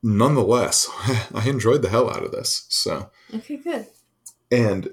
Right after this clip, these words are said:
Speaker 1: speaking of things I enjoyed the hell out of, we gotta do a final draft.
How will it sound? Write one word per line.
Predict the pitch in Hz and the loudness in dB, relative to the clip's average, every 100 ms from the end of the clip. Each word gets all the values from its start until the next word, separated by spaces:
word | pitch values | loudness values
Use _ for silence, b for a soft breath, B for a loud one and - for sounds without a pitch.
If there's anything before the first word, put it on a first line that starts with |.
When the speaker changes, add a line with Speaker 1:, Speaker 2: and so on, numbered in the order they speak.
| - | -8
Speaker 1:
speaking | - - 196 127 | -6 -4 -2 -2
of | - | 0
things | - 95 | -2 0
I | 98 | -2
enjoyed | 87 87 87 | -2 -2 -2
the | 80 | -2
hell | - 76 | -4 -4
out | - - | -4 -4
of, | - - _ _ _ _ _ _ _ _ _ _ _ _ _ _ _ _ - _ _ _ _ _ - | -6 -12 _ _ _ _ _ _ _ _ _ _ _ _ _ _ _ _ -20 _ _ _ _ _ -2
we | 113 | 2
gotta | 113 104 101 | 4 4 2
do | 98 | 0
a | |
final | - 92 95 | 0 -2 -2
draft. | 123 120 - - | -2 -4 -6 -12